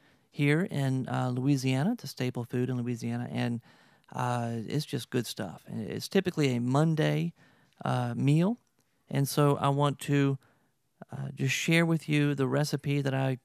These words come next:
used recently, and, uh, you can let me know what you think about it.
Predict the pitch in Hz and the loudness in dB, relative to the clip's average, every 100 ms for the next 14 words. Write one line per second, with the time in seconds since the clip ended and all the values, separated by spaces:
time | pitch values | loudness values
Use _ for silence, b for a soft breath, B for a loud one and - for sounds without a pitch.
0 | - 127 131 120 117 127 117 120 120 170 | -8 0 0 0 0 0 0 -2 -2 -4
1 | - b b b b - 131 127 127 131 | -6 b b b b -6 -4 -4 -4 -6
2 | 131 127 127 123 143 - 160 156 127 120 | -4 -4 -6 -4 -4 0 0 0 -2 0
3 | 135 143 156 180 233 302 233 113 - | 2 2 2 2 0 -2 -2 -4 -6